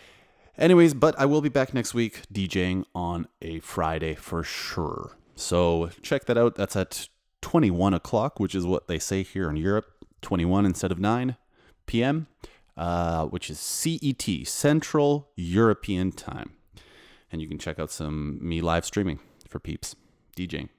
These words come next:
for several hours. All right. Uh, oh, yeah. And where do you do that? You do that at hot milk records dot com or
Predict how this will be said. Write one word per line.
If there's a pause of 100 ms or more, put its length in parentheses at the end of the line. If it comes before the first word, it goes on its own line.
(240)
for (140)
several
hours. (800)
All
right. (320)
Uh,
oh,
yeah. (100)
And
where
do
you
do
that?
You
do
that
at
hot
milk
records
dot
com (320)
or